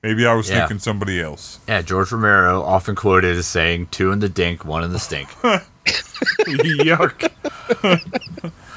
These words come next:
Speaker 1: That sounds wildly unpleasant.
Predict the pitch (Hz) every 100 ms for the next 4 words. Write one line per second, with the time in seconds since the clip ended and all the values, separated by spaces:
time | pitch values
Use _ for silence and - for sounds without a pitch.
0 | - - - - - - 127 135 - 143
1 | 135 - 120 - 147 135 123 135 131 113
2 | 139 131 120